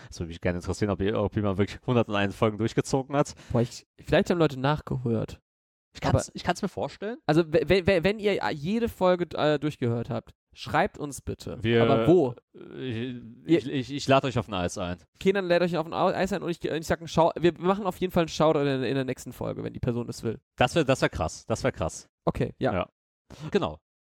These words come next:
Speaker 1: Wenn ihr, wenn ihr, wenn ihr mit dabei wart und uns auch so unterstützen wollt, dass der Algorithmus uns auch zu weiteren Personen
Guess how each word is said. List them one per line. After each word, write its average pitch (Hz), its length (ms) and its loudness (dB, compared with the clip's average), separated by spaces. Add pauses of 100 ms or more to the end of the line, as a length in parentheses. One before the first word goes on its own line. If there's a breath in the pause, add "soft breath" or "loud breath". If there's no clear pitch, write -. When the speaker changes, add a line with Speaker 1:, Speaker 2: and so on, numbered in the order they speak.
(100)
Speaker 1:
Wenn 147 160 4
ihr, 170 140 2
wenn 156 140 2
ihr, 147 120 -2
wenn 147 120 0
ihr 143 60 -4
mit 135 180 -2
dabei 131 260 4
wart 135 240 2
und 123 340 -12 (760)
uns 127 180 -6
auch 127 180 -2
so 104 180 -4
unterstützen 120 460 -6
wollt, 104 220 4
dass - 80 2
der - 80 -2
Algorithmus 104 420 -4
uns 98 140 -14
auch 110 160 -4
zu - 240 -6
weiteren 139 300 2
Personen 120 500 -2